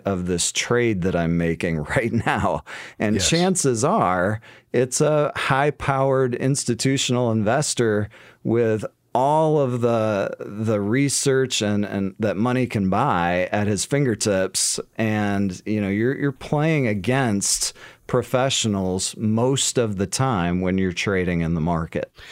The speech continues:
Speaker 2: Well, it also underscores the opportunity to have some professional expertise that's helping you navigate this.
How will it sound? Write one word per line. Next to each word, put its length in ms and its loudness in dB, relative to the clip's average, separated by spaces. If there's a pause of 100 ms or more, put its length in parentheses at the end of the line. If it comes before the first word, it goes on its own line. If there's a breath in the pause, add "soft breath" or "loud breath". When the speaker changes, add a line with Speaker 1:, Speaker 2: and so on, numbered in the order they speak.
(140 loud breath)
Speaker 2:
Well, 220 2
it 60 2
also 360 2
underscores 680 0
the 160 0
opportunity 800 0
to 180 -2
have 400 0 (320 loud breath)
some 220 0
professional 640 0
expertise 840 0
that's 200 -2
helping 320 2
you 80 2
navigate 640 0
this. 280 0